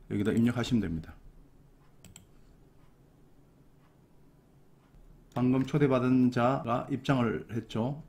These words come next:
색깔은 노란색. 두 번째는 초대받은 협업에서 참여. 자, 수신 메일 분실 시인데요.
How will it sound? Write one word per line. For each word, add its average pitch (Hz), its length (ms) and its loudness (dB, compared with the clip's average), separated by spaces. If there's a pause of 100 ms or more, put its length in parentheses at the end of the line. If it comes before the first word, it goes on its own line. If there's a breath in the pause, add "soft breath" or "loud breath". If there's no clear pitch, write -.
(160)
색깔은 120 460 -2
노란색. 90 440 -4 (540)
두 113 140 -4
번째는 123 580 2 (800)
초대받은 147 520 4
협업에서 165 480 6
참여. 85 500 -2 (1700 soft breath)
자, 110 120 -2
수신 156 320 4
메일 127 240 6
분실 156 320 6
시인데요. 110 600 2